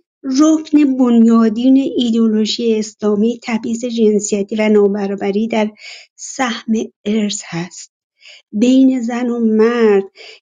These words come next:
که در منشور به عنوان تبعیض‌های جنسیتی پایه‌ای به اون اشاره‌ای نشده. فکر کنم برابری و رفع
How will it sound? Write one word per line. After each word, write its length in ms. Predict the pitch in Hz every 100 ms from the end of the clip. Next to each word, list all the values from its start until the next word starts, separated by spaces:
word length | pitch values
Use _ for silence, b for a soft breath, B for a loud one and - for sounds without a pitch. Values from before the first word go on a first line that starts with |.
| -
که 100 | 294
در 180 | 285 277
منشور 440 | 277 269 - 320
به 120 | 294
عنوان 400 | 277 247 254 285 294
تبعیض‌های 580 | 254 226 226 - 262
جنسیتی 880 | 262 247 233 214 208 208 208 233 233
پایه‌ای 600 | - 233 226 220 214 240
به 100 | 254
اون 340 | 247 214 247 254 B B B _ -
اشاره‌ای 680 | 247 - 262 233 220 254 269
نشده. 800 | 262 247 - 226 185 170 165 165 b b b _ _
فکر 320 | _ 339 370 -
کنم 640 | - 294 233 202 202 208 240 262 _ _ _ _ _ _ _ _ _ _ _ _ - 202
برابری 600 | 233 254 254 233 233 254
و 60 |
رفع 340 | 254 247 240